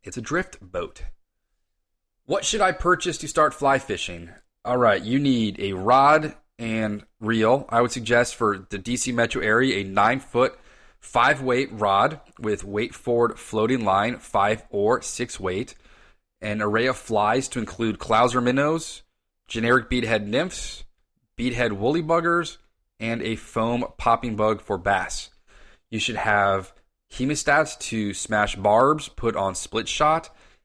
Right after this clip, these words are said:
and remove hooks. So this, you would probably need some split shot. And you need something to cut the line with. You can go and get fancy fly line nippers, or you can go to the drugstore and get a fingernail clipper. I would suggest getting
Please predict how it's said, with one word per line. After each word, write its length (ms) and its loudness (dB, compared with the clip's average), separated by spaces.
and 280 -8
remove 340 -6
hooks. 500 -4
So 120 -14
this, 240 -4
you 60 -4
would 80 -8
probably 320 -2
need 160 -8
some 120 -14
split 300 -10
shot. 420 -6
And 200 -2
you 80 -2
need 260 -2
something 340 -4
to 60 -4
cut 240 -2
the 80 -4
line 300 2
with. 240 -4
You 120 -6
can 180 -8
go 340 0
and 180 -8
get 320 -2
fancy 640 -6
fly 360 -2
line 260 -4
nippers, 440 -2
or 160 0
you 80 -4
can 100 -8
go 100 0
to 60 0
the 60 -4
drugstore 600 -2
and 160 -12
get 300 -2
a 200 -10
fingernail 440 -6
clipper. 400 -12
I 100 -2
would 120 -2
suggest 480 -2
getting 400 -2